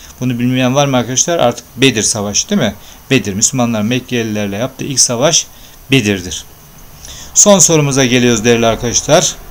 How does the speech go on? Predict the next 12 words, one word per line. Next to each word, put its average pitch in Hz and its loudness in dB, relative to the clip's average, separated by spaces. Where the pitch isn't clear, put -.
Uygurlar 165 2
diğer 165 2
Türk 151 -8
topluluklarından 143 -2
farklı 139 -2
olarak 139 2
şehirler 123 0
kurmuş, 131 -2
tarım 139 -2
ve 131 0
sanatla 135 0
uğraşmışlardır. 123 0